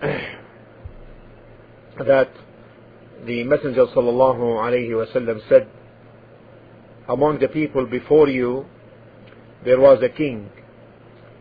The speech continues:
and he had a sorcerer, a court magician.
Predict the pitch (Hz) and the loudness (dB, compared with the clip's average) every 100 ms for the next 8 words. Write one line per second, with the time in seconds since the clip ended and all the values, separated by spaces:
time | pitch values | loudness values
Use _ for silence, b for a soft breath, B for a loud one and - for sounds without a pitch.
0 | - - - - - 127 135 127 131 143 | -20 -20 -20 -20 -10 -6 -6 -4 -4 0
1 | 147 131 131 123 - 139 143 - 113 110 | 0 0 -2 -2 -2 0 0 0 0 0
2 | - - - - - - - - - 135 | -2 -10 -20 -20 -20 -20 -20 -20 -14 -12
3 | - 131 120 117 101 110 120 123 | 0 0 0 -4 -8 -8 -10 -12